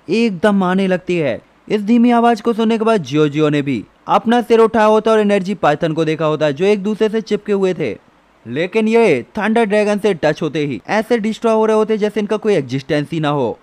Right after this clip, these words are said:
हालांकि फिर भी ये उसकी एनर्जी को तो थोड़ा थोड़ा कम करके डिस्ट्रॉय कर ही रहे होते हैं।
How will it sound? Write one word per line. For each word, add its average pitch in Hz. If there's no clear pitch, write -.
हालांकि 247
फिर 233
भी 151
ये 127
उसकी 220
एनर्जी 220
को 220
तो 226
थोड़ा 214
थोड़ा 220
कम 202
करके 185
डिस्ट्रॉय 202
कर 135
ही 143
रहे 151
होते 151
हैं। 131